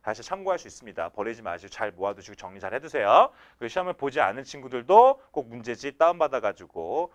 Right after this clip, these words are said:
꼭 풀어봐서 해설 강의 참고해서 공부하셨으면 좋겠어요. 알겠죠? 조금 있으면 우리 명절 지나고 시험 때 본격적으로 좀 들어가겠죠? 어, 그때까지 여러분들한테 좋은,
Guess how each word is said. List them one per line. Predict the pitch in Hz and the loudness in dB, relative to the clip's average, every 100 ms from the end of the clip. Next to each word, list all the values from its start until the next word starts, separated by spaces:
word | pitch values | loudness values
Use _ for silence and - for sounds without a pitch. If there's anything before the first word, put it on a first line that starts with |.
| _ | _
꼭 | - 135 | -8 -8
풀어봐서 | - 196 160 117 135 196 202 | -2 0 0 -2 4 4 4
해설 | 208 180 | -6 -10
강의 | 127 117 | -10 -6
참고해서 | - 208 170 107 110 | -6 -6 -8 -8 -10
공부하셨으면 | - 95 101 - 110 | -14 -12 -14 -16 -20
좋겠어요. | 85 - - 71 71 _ _ - | _ -20 -18 -16 -16 _ _ -8
알겠죠? | 120 139 180 175 | -8 0 -2 0
조금 | 196 170 | -4 -6
있으면 | - 190 175 | -6 -4 -2
우리 | 151 139 | -4 0
명절 | 131 175 190 | 0 2 -2
지나고 | 160 180 185 170 | 0 0 0 -2
시험 | - 247 240 | -2 -2 -2
때 | 220 | -4
본격적으로 | 160 156 165 175 | -4 -10 -8 -10
좀 | - | -4
들어가겠죠? | 143 151 156 165 147 180 262 - - _ | 0 2 0 0 4 6 4 -2 -20 _
어, | 98 | -10
그때까지 | 110 120 135 123 120 | -10 -8 -6 -4 -4
여러분들한테 | 123 123 123 117 185 202 214 - _ - | -4 -4 -6 2 4 6 4 -6 _ -14
좋은, | 131 135 123 | -8 -8 -8